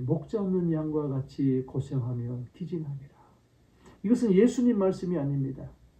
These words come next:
마태의 말입니다. 마태뿐 아니라 다른 제자들도 마찬가지였을 것입니다.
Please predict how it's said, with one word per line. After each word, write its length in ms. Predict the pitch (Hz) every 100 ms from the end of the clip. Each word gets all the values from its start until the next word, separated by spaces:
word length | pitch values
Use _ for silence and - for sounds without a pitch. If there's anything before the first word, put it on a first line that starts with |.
| _ _ _ -
마태의 520 | 185 262 - 269 247
말입니다. 520 | 196 151 147 135 139 - _ _ - _
마태뿐 540 | 196 247 269 226 240
아니라 400 | 226 220 220 196
다른 300 | 185 180 233
제자들도 480 | 226 226 240 226 202
마찬가지였을 840 | 180 185 220 208 226 196 190 - 139
것입니다. 540 | 143 - 139 -